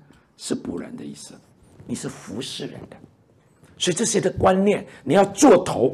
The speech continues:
你要服侍众人，同样的观念。所以在神的国里面，服侍人是最高的。你当中要做头的，你要做众人的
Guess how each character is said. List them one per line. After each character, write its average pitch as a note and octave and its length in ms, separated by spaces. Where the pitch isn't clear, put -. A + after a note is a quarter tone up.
你 G#2 120
要 B2 120
服 - 160
侍 - 200
众 G#2 200
人， - 140
同 G#2+ 200
样 A#2 140
的 F2+ 80
观 E2+ 280
念。 D#2+ 200
所 - 160
以 G3 60
在 C4+ 180
神 - 340
的 D#3+ 100
国 - 340
里 - 160
面， G#2 260
服 A2+ 320
侍 - 300
人 F#2 180
是 - 140
最 - 140
高 - 280
的。 - 60
你 A2+ 140
当 D3+ 240
中 C#3+ 140
要 D3 100
做 D3 160
头 - 340
的， - 260
你 - 60
要 G2+ 60
做 A2+ 140
众 G#2+ 220
人 E2+ 100
的 D#2+ 80